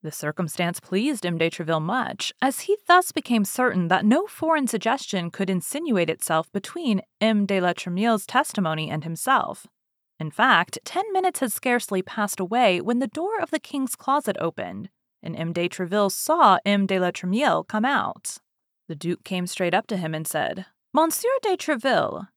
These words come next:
His Majesty has just sent for me in order to inquire respecting the circumstances which took place yesterday at my hotel. I have told him the truth, that is to say, that the fault lay with my people, and that I was ready to offer you my excuses.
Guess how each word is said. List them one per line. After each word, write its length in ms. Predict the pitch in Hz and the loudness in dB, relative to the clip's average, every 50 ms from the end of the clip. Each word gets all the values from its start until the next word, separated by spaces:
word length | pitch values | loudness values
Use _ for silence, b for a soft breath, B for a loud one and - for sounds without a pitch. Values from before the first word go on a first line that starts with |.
| _ _ _ | _ _ _
His 220 | - 160 147 - | -10 -10 -6 -4
Majesty 460 | 139 135 165 180 202 - - 185 175 | -2 -2 0 -2 -4 -4 -2 -2 -2
has 160 | 185 170 160 | -2 -2 -2
just 200 | - 190 180 - | -2 -2 -2 0
sent 220 | - 220 247 277 - | 0 0 0 0 0
for 120 | - 180 | -4 -2
me 140 | 165 170 170 | -2 -2 -2
in 180 | 165 - 220 - | -2 -4 -4 -2
order 260 | - 320 370 403 466 - | 0 0 0 0 0 -2
to 180 | - - 349 | -2 -4 -4
inquire 500 | 339 311 - - - 320 311 269 214 202 | -4 -4 -4 0 2 2 4 4 4 2
respecting 520 | 185 190 - - - 190 196 - 196 185 180 | 2 0 -2 0 0 0 0 0 -2 -2 -2
the 60 | 175 | -2
circumstances 880 | - - 269 302 - - 196 180 - - 165 160 156 - 180 165 - - | 0 2 2 2 2 2 -2 -2 -2 -4 -4 -4 -4 -4 -6 -6 -4 -4
which 260 | 185 175 - - - | -4 -4 -6 -8 -8
took 200 | - 208 196 - | -6 -8 -8 -4
place 300 | - 196 185 170 - - | -2 -2 -2 0 0 2
yesterday 420 | 214 254 - - - - 175 165 | 0 0 0 0 -4 -2 0 0
at 80 | 165 156 | 0 0
my 120 | 160 160 | -2 -2
hotel. 720 | 156 160 165 165 - - 277 269 - 73 - - - - - _ _ _ _ _ - | -2 -4 -6 -6 -4 -2 0 0 0 0 -2 -6 -8 -12 -14 _ _ _ _ _ -10
I 60 | 165 | -4
have 180 | 151 190 160 - | -2 -2 -2 -2
told 240 | - - 170 160 170 | -2 -2 -2 -2 -2
him 120 | 170 165 | -4 -4
the 80 | 165 180 | -4 -6
truth, 540 | - - - 285 277 139 85 - - - _ _ _ _ _ _ - | -6 -6 -6 -4 -4 -4 -4 -6 -10 -16 _ _ _ _ _ _ -6
that 140 | 139 143 | -4 -4
is 140 | 147 147 - - | -4 -6 -8 -8
to 80 | 175 | -8
say, 380 | - - 226 226 208 180 175 170 | -4 0 4 4 4 4 4 2
that 180 | - 226 - | 2 0 2
the 60 | - - | 0 -2
fault 600 | - - - 349 359 311 214 190 180 - - 180 | -2 -4 -2 2 6 6 6 6 4 0 -4 -2
lay 180 | 202 196 190 | 0 2 2
with 160 | 180 185 - | 0 0 0
my 180 | 208 233 247 262 | 0 0 0 0
people, 540 | - - 180 160 - - 80 - - - - | -2 -4 -6 -6 -4 -2 -2 -2 -2 -2 -2
and 180 | - 233 240 277 | 0 0 0 0
that 120 | 285 - - | 0 -2 -2
I 140 | 320 392 480 - | -6 -2 0 -2
was 180 | 453 - - | -2 2 2
ready 180 | 349 330 330 302 | 2 2 2 0
to 120 | - 247 - | -2 -2 0
offer 240 | 202 208 214 - 220 | 2 2 2 0 0
you 180 | 190 185 190 | -2 0 0
my 180 | 180 175 170 165 | 0 0 0 -2
excuses. 880 | - - - - - 277 285 277 - - - - - - - - - | -2 -6 -8 -8 -4 -4 -4 -4 -4 -4 -6 -6 -6 -8 -8 -8 -8